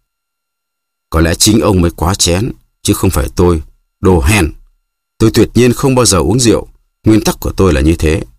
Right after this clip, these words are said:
Các ngài thử tưởng tượng, chính ông ta, chính tay ông ta đưa tờ giấy một trăm rúp ấy cho Sonia Simonovna. Tôi có trông thấy, tôi có chứng kiến, tôi sẵn sàng thề như vậy. Chính ông ta, chính ông ta,"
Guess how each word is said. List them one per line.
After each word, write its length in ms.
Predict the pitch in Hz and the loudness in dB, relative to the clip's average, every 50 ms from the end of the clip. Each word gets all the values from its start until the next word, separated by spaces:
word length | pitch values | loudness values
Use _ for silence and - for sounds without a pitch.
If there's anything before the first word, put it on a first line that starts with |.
| _ _ _ _ _ _ - | _ _ _ _ _ _ -6
Các 160 | - 123 - | -4 -2 0
ngài 180 | 117 95 82 87 | 0 0 0 0
thử 200 | - - 82 - - | 0 -2 -2 0 0
tưởng 180 | - 90 - - | -2 -2 -2 0
tượng, 260 | - 104 90 - - - - - _ _ _ _ | 0 0 0 0 -2 -8 -16 -20 _ _ _ _
chính 220 | - - 113 127 180 | -4 0 2 2 2
ông 160 | 170 127 110 | 2 0 0
ta, 300 | - 113 110 101 90 - - _ _ _ _ _ | -2 -2 -2 -2 -4 -6 -10 _ _ _ _ _
chính 180 | - - 117 147 | -2 0 0 0
tay 180 | - - 143 143 | 0 0 0 0
ông 160 | 135 131 120 | 0 0 0
ta 260 | - 127 123 120 117 - | -2 -2 -2 -2 -2 0
đưa 200 | 143 131 135 123 | 0 0 0 0
tờ 260 | - - 92 78 69 | 0 -2 -2 -2 -2
giấy 180 | - 78 98 120 | -2 0 0 0
một 220 | 127 90 - - | 0 -2 -2 -2
trăm 220 | - 107 107 104 | -2 -2 0 0
rúp 220 | 98 123 156 - - | 0 -2 -2 -2 -2
ấy 200 | 80 85 98 110 | 0 0 0 0
cho 160 | - 113 107 | 0 -2 -2
Sonia 440 | - - - 113 101 95 98 98 98 95 87 82 | 0 0 0 2 2 2 0 0 0 -2 -2 -2
Simonovna. 720 | - - 104 92 87 87 104 113 - 95 87 85 78 69 - - _ - - - - _ _ _ - | -2 0 2 2 2 0 0 -2 -2 -2 -2 -2 -4 -6 -8 -14 _ -20 -20 -20 -20 _ _ _ -2
Tôi 140 | 101 101 - | 0 0 2
có 140 | - 98 113 | 0 0 0
trông 160 | - 151 127 | 2 2 0
thấy, 280 | 107 - 90 90 107 - - - _ _ _ - | 0 0 0 0 0 -2 -6 -12 _ _ _ -2
tôi 140 | - 101 | 0 0
có 200 | 95 - 104 107 | 0 0 0 0
chứng 180 | - - - - | 2 2 0 0
kiến, 300 | - 113 104 104 160 165 - - _ _ _ _ | 2 2 2 2 0 -2 -8 -12 _ _ _ _
tôi 160 | - 110 107 104 | 0 2 2 2
sẵn 220 | - - 127 151 | 2 0 0 0
sàng 300 | - - 117 95 80 - - | 0 0 0 -2 -2 -4 -2
thề 220 | - 107 90 78 | -2 -2 0 0
như 120 | 90 95 82 | 0 0 0
vậy. 220 | 92 82 - - - - _ _ _ - | -2 -2 -4 -6 -10 -18 _ _ _ -6
Chính 240 | - - 120 120 170 | -2 0 2 2 2
ông 160 | 165 127 - | 2 2 0
ta, 360 | - 110 110 101 82 - - - _ _ _ _ _ _ _ _ - - - | -2 -4 -4 -4 -6 -8 -12 -18 _ _ _ _ _ _ _ _ -20 -8 -2
chính 160 | - 135 147 | 0 2 2
ông 160 | 185 170 - | 2 2 0
ta," 300 | 123 120 113 98 90 92 | -2 -2 -2 -4 -6 -10